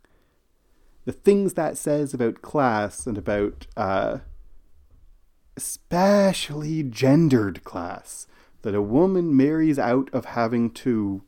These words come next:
achieve, to achieve her personal <laughs> aspirations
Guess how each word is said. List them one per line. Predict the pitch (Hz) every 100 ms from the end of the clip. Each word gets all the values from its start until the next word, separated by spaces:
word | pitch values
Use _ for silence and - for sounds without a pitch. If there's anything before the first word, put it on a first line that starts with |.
| - - _ _ _ -
achieve, | 135 - 143 143 131 120 -
to | 127 117 - - - - - _ -
achieve | 131 - 165 160 139
her | 147 123
personal | - 131 - 147 131 127 123 - - - - -
<laughs> | - - - - -
aspirations | 127 - - 127 123 - 120 107 110 113